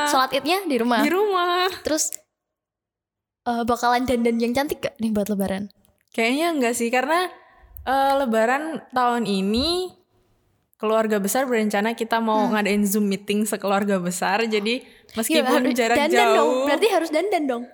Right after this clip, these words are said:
Speaker 2: Ya kan nggak kelihatan nanti mukanya.
Speaker 1: Iya, harus kelihatan dong
Speaker 2: <laughs>
Speaker 1: biar Zoom. Tapi, eh,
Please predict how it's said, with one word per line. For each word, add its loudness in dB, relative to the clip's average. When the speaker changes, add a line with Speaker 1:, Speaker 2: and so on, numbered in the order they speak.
Speaker 2:
Ya -2
kan 2
nggak 0
kelihatan 0
nanti -2
mukanya. -2
Speaker 1:
Iya, -2
harus -2
kelihatan 0
dong -2
Speaker 2:
<laughs> -
Speaker 1:
biar -4
Zoom. -12
Tapi, 0
eh, 2